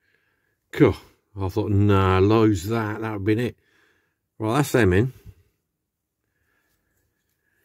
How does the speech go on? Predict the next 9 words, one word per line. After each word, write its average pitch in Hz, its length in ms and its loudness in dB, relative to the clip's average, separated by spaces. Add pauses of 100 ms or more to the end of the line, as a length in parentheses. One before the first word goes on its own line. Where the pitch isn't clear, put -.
(1400)
Let's - 140 -20
have 117 160 -6
a 113 60 0
look 104 180 -2
at - 80 -10
the, 104 340 -2
uh, 95 140 0 (2500)
the 98 160 2
boot. 104 540 4